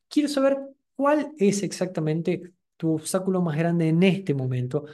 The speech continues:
respecto a desprenderte del ingreso que, o, o no desprenderte, pero complementar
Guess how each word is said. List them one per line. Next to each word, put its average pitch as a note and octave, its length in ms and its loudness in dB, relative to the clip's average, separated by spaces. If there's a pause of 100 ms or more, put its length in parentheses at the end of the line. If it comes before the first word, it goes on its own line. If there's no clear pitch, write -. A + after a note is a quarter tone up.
(200)
respecto D3+ 680 0
a D#3+ 300 -2 (380)
desprenderte D#3 920 2 (280)
del C#3 240 0
ingreso D3 640 0 (340)
que, D3 500 0
o, C3+ 120 -2
o C3+ 200 -2
no D#3+ 160 4
desprenderte, C#3+ 640 0
pero D3+ 180 -2
complementar F3+ 920 0